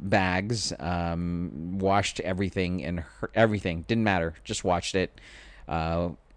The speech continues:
whether or not my daughter used it, it got washed. So that's kind of what, <laughs> what ended up taking place, uh, with her. But, um, she did come back with a little bit of a cold. Um, n-, we just figured because she was outside, she was go, go, go the whole week.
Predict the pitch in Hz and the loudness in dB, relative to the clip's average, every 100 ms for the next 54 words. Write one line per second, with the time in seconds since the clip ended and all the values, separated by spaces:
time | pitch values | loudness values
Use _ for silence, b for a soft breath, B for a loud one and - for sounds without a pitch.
0 | - - - 107 113 113 110 107 87 98 | -20 -20 -6 6 8 10 8 4 4 4
1 | 101 101 98 107 98 117 - 101 90 80 | 6 4 4 2 6 4 4 0 0 -2
2 | 69 76 76 - - - b b b b | 0 -2 -2 -6 -8 -16 b b b b
3 | - 107 95 95 98 - - 95 95 87 | -4 2 2 4 0 0 0 2 2 2
4 | 107 117 - 143 143 147 123 120 - 120 | 4 2 2 4 6 6 6 4 4 0
5 | 107 104 92 92 87 - - B B B | 0 0 0 2 2 0 -8 B B B
6 | B - 82 80 82 - - 101 85 110 | B -4 0 2 0 0 2 4 4 0
7 | - _ - _ - - - - 113 110 | -4 _ -20 _ -20 -20 -20 -2 0 6
8 | 107 95 95 92 90 92 - 127 - 143 | 8 8 6 4 2 0 2 2 2 4
9 | 120 113 101 110 110 101 92 92 - 107 | 4 2 0 2 4 4 2 -2 2 4
10 | 98 90 90 90 B B B B 90 92 | 6 4 0 -4 B B B B 0 2
11 | 104 90 107 110 135 139 165 160 151 147 | 2 0 0 2 2 6 6 6 6 6
12 | 123 117 113 107 - 110 117 107 104 104 | 6 6 4 4 4 4 4 4 6 6
13 | 98 - - 95 92 92 90 90 - - | 4 0 4 6 6 4 4 0 -2 -2
14 | 95 90 87 85 92 87 104 95 101 95 | 0 0 0 0 -2 4 4 4 4 4
15 | 98 95 98 95 95 90 90 92 92 92 | 4 6 4 2 2 2 2 2 2 0
16 | - | -4